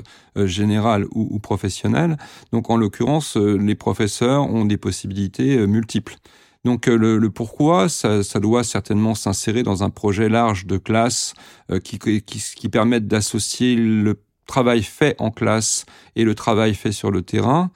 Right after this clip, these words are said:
sachant que je pars d'un principe que le voyage n'a, n'a, n'a rien d'obligatoire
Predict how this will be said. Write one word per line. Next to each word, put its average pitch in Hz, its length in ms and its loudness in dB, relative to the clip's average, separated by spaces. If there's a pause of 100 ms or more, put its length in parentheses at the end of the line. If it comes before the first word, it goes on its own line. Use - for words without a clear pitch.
(240)
sachant 135 400 0
que 107 240 2
je 104 120 0
pars 107 220 2
d'un 101 160 0
principe - 480 -2
que 127 100 -2
le 107 80 2
voyage 107 460 2
n'a, 101 240 2
n'a, 98 260 0
n'a 101 200 0
rien 127 240 2
d'obligatoire 104 800 0